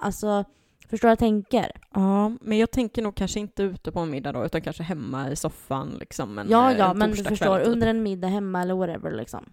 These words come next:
Speaker 2: Ja, jo, men det kanske är bra. Jag menar, det är ju, kommunikationen är ju viktig och, alltså, jag tänker någonstans att en gång för mycket eller kanske en gång, alltså, bättre än en gång för lite.
Speaker 1: För jag vet, när jag och Linus har tagit upp det, då har det ju varit att man har pratat om det på så sätt att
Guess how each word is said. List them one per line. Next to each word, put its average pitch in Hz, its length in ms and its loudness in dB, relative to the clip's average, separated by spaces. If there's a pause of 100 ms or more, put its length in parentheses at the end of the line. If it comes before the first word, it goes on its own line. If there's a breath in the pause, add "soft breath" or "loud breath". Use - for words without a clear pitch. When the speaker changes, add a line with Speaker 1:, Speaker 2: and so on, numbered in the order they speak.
(120)
Speaker 2:
Ja, 196 260 -8
jo, 214 140 -6
men 214 100 -4
det 214 60 -6
kanske 302 340 -6
är 392 40 -2
bra. - 220 -2 (420)
Jag 240 80 -6
menar, 240 160 -4
det 233 80 -2
är 233 220 -2
ju, 240 100 -2
kommunikationen 226 720 -6
är 214 120 -4
ju 220 60 -4
viktig 202 500 -4
och, 202 120 -2 (180 soft breath)
alltså, 202 560 -2 (120)
jag - 100 -10
tänker 208 300 -6
någonstans 185 440 -4
att - 460 -10
en 190 200 -6
gång 180 260 -2
för - 100 -10
mycket 175 340 -4
eller 208 140 0
kanske 190 240 -2
en 175 140 -4
gång, 175 400 -4
alltså, 190 180 -2
bättre 175 280 0
än 170 60 -2
en 170 100 -4
gång 165 140 -4
för 175 120 -4
lite. 175 240 -6 (400)
Speaker 1:
För 233 120 0
jag 214 120 4
vet, 196 160 -2
när 202 100 -2
jag 185 220 2
och 190 100 0
Linus 185 360 -4
har 262 60 -6
tagit 381 320 -2
upp 196 160 -4
det, 185 200 0
då 190 240 -6
har 196 140 2
det 262 60 -2
ju 359 60 -2
varit 226 280 -4
att - 60 -12
man 190 120 -4
har 185 80 -6
pratat 180 340 -4
om 180 160 -4
det 175 100 -4
på 180 120 -4
så 180 180 -4
sätt 175 240 -6
att 175 180 -6